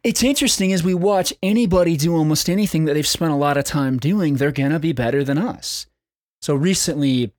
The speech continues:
I was at this festival thing with my nieces and nephews, and there was a person there that was using a potter's wheel. And he was actually making legit pots.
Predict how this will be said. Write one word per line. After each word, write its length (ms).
I 100
was 200
at 160
this 240
festival 440
thing 320
with 200
my 340
nieces 380
and 100
nephews, 600
and 240
there 140
was 160
a 40
person 420
there 260
that 120
was 280
using 600
a 300
potter's 500
wheel. 320
And 120
he 80
was 140
actually 480
making 480
legit 340
pots. 640